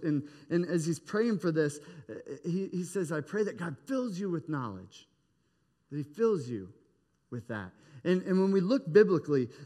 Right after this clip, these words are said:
that word filling, oftentimes we think it's like pouring something onto and filling it up. Uh, biblically, the word filling means to be controlled by, right? And so what Paul's saying is, "I pray that you, you young church in Colossians, you are controlled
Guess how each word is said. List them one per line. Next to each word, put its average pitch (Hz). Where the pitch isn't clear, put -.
that 175
word 175
filling, 202
oftentimes 165
we 156
think 147
it's 147
like 127
pouring 151
something 147
onto 143
and 127
filling 156
it 143
up. 160
Uh, 180
biblically, 180
the 160
word 156
filling 185
means 143
to 156
be 143
controlled 143
by, 92
right? 156
And 165
so 170
what 185
Paul's 208
saying 190
is, 147
"I 180
pray 226
that 165
you, 147
you 156
young 147
church 156
in 135
Colossians, 143
you 202
are 196
controlled 185